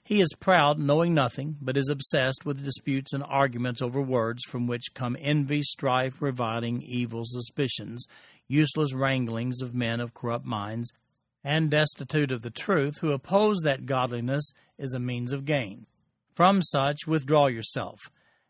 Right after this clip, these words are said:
Now godliness with contentment is great gain, for we brought nothing into this world, and it is certain we can carry nothing out.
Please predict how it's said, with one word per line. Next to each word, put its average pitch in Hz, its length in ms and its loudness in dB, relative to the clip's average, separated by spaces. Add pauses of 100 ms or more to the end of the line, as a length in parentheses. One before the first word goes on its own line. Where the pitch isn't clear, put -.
(120)
Now 160 320 4
godliness 180 680 6
with 147 220 -2
contentment 165 500 2
is 202 220 2
great 123 260 -4
gain, 113 460 -10
for 139 140 -6
we 147 100 2
brought 147 260 4
nothing 143 380 2
into 123 220 0
this 147 260 -2
world, 117 320 -2
and 127 160 -2
it 127 100 -2
is 120 140 -2
certain 156 300 0
we 123 100 -4
can 120 160 -12
carry 120 260 -4
nothing 113 360 -4
out. 127 320 -4